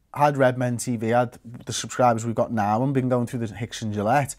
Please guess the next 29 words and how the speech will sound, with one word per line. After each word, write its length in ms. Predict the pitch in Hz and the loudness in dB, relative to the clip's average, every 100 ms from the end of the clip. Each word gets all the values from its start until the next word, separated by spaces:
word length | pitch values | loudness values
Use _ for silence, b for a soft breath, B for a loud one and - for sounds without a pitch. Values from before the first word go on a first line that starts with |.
| b b b _ - | b b b _ -8
I'm 100 | 127 | -8
pretty 360 | - 143 135 | -2 -2 -2
certain 460 | 127 120 107 101 131 | -4 -2 0 -2 -2
we'd 140 | 127 | -2
be 80 | 131 | -4
huge 400 | 127 131 123 123 | -6 -2 -2 -4
as 120 | 123 | -6
well. 320 | 113 117 151 - | -4 -2 -4 -8
It's 160 | - - | -12 -8
just, 320 | 127 - - | -8 -8 -10
that's 240 | 120 113 - | -10 -8 -10
just 160 | 113 | -8
not 220 | 127 110 113 | -6 -4 -4
the 60 | |
way. 340 | 101 104 143 139 b b | 0 0 0 -6 b b
You 140 | 139 160 | -6 -2
can't, 460 | 185 160 156 147 _ b b | 2 2 2 -2 _ b b
like, 120 | 135 143 | 2 4
I, 160 | 151 | 6
I 160 | 143 147 | 6 4
was 120 | 156 | 2
frustrated 720 | - 147 - 135 120 117 135 | -4 -6 -2 0 0 0 -2
under 200 | 123 117 | 0 -2
the 200 | 113 104 - | -2 -4 -6
six 280 | - 131 - | -6 -6 -4
months 320 | 110 127 - | -4 -2 -4
of 160 | 143 131 | -6 -8
Roy 220 | 147 139 143 | -2 0 2
Hodgson. 540 | 143 135 170 123 | 0 0 -6 -6